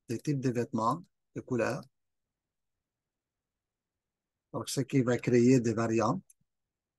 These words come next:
Euh, présentement, elle est en pose de, d'une personne qui parle, ou elle peut être en pose <laughs> d'une fille cute. Elle est assise, dancing, playing.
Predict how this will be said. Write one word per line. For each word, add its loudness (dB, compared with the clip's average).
Euh, 8
présentement, 8
elle 8
est 8
en 8
pose 2
de, 0
d'une 2
personne 2
qui 0
parle, 2
ou 4
elle 4
peut 2
être 4
en 2
pose 2
<laughs> -10
d'une 2
fille 2
cute. -2
Elle 0
est 2
assise, 2
dancing, 0
playing. 0